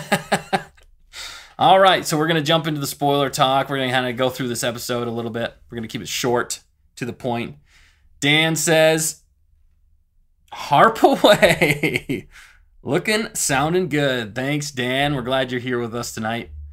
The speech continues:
Uh, let us know in the comments what you thought of the episode if, if you got a chance to see it. Um, oh, yeah. Also, Zarhimoto said, "I'm not listening to <laughs> avoid spoilers, but you look great." Thank you. <laughs> I appreciate that. At least you're here with us,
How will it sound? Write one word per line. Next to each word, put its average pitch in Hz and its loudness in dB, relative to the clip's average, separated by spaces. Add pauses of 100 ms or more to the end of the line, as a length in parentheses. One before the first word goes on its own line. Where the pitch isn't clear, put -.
(360)
Uh, 107 4
let 117 -4
us 123 -6
know 120 -4
in 113 -2
the 107 -6
comments 113 -2
what 107 -8
you 110 -8
thought 107 -2
of 101 -4
the 104 -6
episode 104 -6
if, - -16
if 107 -14
you 101 -10
got 101 -4
a - -8
chance 98 -10
to 95 -12
see 110 -6
it. - -10 (680)
Um, 98 -4 (100)
oh, 147 2
yeah. 123 0
Also, 127 -2
Zarhimoto 120 -2
said, 117 -4
"I'm 120 0
not 156 4
listening 160 -2
to 160 0
<laughs> 143 0
avoid 165 2
spoilers, 143 0 (220)
but 143 2
you 156 6
look 160 6
great." 113 -2
Thank 180 2
you. 156 2
<laughs> - -2
I 151 2
appreciate 113 -4
that. 85 -10
At - -16
least 143 -6
you're 117 -12
here 101 -6
with 98 -12
us, 101 -12